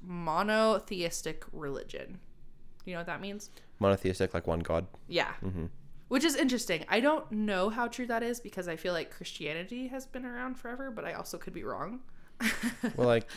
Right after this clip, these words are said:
Speaker 2: well, not Christianity, but, like, Hebrew. Uh,
Speaker 1: Okay.
Speaker 2: Hebrewism.
Speaker 1: Yeah.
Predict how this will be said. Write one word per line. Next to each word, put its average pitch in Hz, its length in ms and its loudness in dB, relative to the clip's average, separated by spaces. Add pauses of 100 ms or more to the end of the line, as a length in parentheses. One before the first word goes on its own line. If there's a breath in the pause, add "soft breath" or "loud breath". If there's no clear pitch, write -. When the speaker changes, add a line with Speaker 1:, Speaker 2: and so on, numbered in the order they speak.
(160 loud breath)
Speaker 2:
well, 139 80 4
not 156 160 6
Christianity, 92 520 4
but, 85 180 2
like, 82 260 0 (120)
Hebrew. - 440 0 (1200 soft breath)
Uh, 98 160 4
Speaker 1:
Okay. 147 180 2
Speaker 2:
Hebrewism. 85 460 4 (600)
Speaker 1:
Yeah. 165 340 2